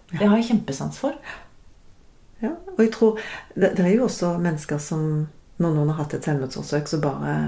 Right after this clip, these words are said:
Speaker 1: forbigår det i stillhet.
Speaker 2: Mm.
Speaker 1: Dette skal vi ikke, skal vi ikke nevne. K-, kanskje til og med unngå vedkommende,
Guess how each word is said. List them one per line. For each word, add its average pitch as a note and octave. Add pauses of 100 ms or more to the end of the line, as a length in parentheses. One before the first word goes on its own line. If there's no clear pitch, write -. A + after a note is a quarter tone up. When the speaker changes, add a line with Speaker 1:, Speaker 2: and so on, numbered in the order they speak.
(380)
Speaker 1:
forbigår D#3
det D#3+
i D#3
stillhet. D3+ (100)
Speaker 2:
Mm. E3+ (260)
Speaker 1:
Dette D#3
skal C#3
vi D3
ikke, C#3
skal -
vi -
ikke F3
nevne. D#3 (720)
K-, -
kanskje F3+
til D3+
og D#3
med -
unngå D3+
vedkommende, E3+